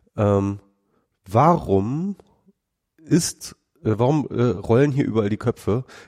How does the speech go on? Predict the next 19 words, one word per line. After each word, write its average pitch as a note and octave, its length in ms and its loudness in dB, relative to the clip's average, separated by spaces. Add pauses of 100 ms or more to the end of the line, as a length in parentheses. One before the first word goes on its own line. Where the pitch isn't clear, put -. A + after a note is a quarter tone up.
während A#2+ 540 0
der G#2+ 220 2
Präsident, C3 1080 -2 (800)
unser F#3 260 2
Präsident, A#2 600 -2
ja, B2+ 300 -2
sozusagen, G#2 540 -2 (360)
ähm, G#2 480 2
mindestens C#3 640 0
so B2 80 -2
viele, A#2 640 -2
ähm, G2 440 0
Anschuldigungen G2 960 0
hat G2+ 240 -4
wie, F#2+ 360 -2
äh, - 60 -12 (200)
äh, F#2+ 480 -2
äh, F2+ 440 -10
so, G2 300 -6